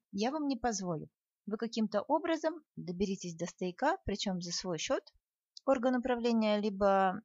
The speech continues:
э, местный исполнительный орган, и обеспечьте, э, мою квартиру жизнеобеспечением».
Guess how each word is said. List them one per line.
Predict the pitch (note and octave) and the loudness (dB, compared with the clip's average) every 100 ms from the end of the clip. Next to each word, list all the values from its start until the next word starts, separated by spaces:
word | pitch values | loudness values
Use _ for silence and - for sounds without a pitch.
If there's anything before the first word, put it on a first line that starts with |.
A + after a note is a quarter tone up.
| G#3 | -6
э, | F#3 F#3 F3+ F3+ - - | -4 -2 -2 -4 -8 -10
местный | G#3 G#3+ G#3 F#3+ | 0 2 2 0
исполнительный | F#3+ G3+ G3 F#3+ F#3 F#3 | -2 -2 -2 -2 -2 -2
орган, | F#3 F3 F3+ F3 _ _ _ | -2 -2 -4 -6 _ _ _
и | - F#4 | -4 -2
обеспечьте, | A#3 - A#3+ C4 - F#3+ | -2 -2 0 0 -2 -2
э, | F3 D#3+ D3 D3+ D#3+ | -2 -2 -4 -6 -4
мою | E3+ F3+ | -2 -4
квартиру | F3+ F3+ - B3 A3 | -2 -4 0 2 2
жизнеобеспечением». | F#3+ F#3+ F#3 F3 F3 F#3 - D#3 C#3+ | 0 -2 -2 -4 -6 -8 -6 -6 -8